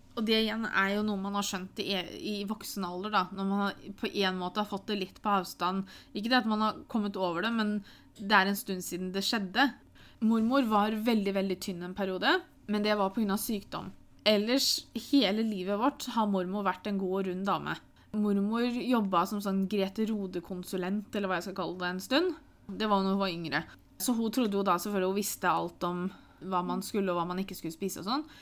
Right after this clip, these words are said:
Men mormor har aldri vært en liten dame sånn sett, unntatt når hun var dårlig. Sånn at når jeg sitter og tenker etter hvordan hun så ut når hun kommenterte våre kropper,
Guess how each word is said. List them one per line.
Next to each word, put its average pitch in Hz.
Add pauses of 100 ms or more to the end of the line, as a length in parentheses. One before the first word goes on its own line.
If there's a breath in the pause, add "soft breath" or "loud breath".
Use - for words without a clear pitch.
(320 loud breath)
Men 220
mormor 208
har 285
aldri 226
vært 190
en 214
liten 196
dame 185
sånn 180
sett, 330 (400)
unntatt 196
når 208
hun 196
var 202
dårlig. 110 (500 soft breath)
Sånn 214
at 202
når 220
jeg 220
sitter 196
og 196
tenker 185
etter 202
hvordan 208 (140)
hun 208
så 247 (140)
ut 175
når 196
hun 196
kommenterte 202
våre 185
kropper, 254